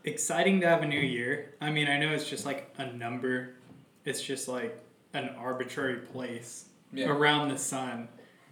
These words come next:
Speaker 1: But somehow humans created this mark to say, "Hey, this is three hundred sixty-five point two five days around the sun.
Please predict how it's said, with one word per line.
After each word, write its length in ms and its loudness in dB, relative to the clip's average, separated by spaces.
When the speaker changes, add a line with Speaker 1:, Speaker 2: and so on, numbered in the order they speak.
Speaker 1:
But 180 -2
somehow 460 0
humans 920 -4
created 760 -2
this 440 -4
mark 560 0
to 120 0
say, 380 -2
"Hey, 320 0
this 260 -2
is 220 -2
three 280 -2
hundred 360 -2
sixty-five 880 -4
point 280 -8
two 200 -4
five 400 -6
days 360 0
around 340 -8
the 60 -14
sun. 440 4